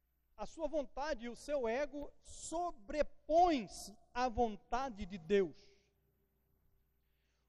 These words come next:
O mundo oferece à, à, à humanidade sem Cristo prazeres diversos que muitas vezes são coisas que não condizem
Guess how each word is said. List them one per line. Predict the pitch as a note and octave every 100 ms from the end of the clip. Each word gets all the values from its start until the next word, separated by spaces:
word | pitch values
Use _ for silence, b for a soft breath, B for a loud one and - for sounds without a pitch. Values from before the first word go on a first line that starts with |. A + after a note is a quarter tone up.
| _ -
O |
mundo | E4 G4 F#4+
oferece | - D4 C4 E4+ -
à, | C#4 B3+
à, | A#3+ A#3 - - _ _ _
à | B3+
humanidade | B3+ C#4 B3+ F#3 B3+ D#4+ A#3+ A#3
sem | - A#3 A3
Cristo | - D4+ E4 - - D3 - _ _ _
prazeres | B3+ B3+ E3+ C4 F4 A#3+
diversos | G3+ G3+ F3 C4+ C#4 - A3+ -
que | B3+
muitas | A#3+ D4+ G4 D#4 A#3+
vezes | G3 C4 C4 D#4 - _ _ _
são | - C4
coisas | A#3+ C4 C4 A#3 -
que | - A3+ A3
não | A3+ A3+ D4
condizem | - A3+ F#3+ A#3 C4 G3 F#3